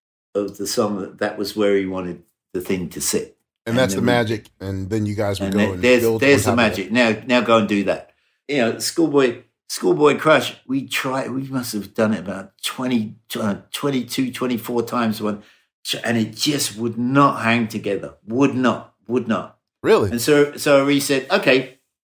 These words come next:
Speaker 1: pack it up, go home,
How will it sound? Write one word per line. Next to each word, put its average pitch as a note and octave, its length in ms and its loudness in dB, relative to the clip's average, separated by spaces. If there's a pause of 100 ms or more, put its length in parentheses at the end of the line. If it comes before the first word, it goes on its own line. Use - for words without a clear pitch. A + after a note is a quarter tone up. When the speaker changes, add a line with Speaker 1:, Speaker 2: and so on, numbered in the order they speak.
(1400)
Speaker 1:
pack F3+ 220 4
it D3+ 80 2
up, - 400 2
go D3+ 200 4
home, C3+ 400 0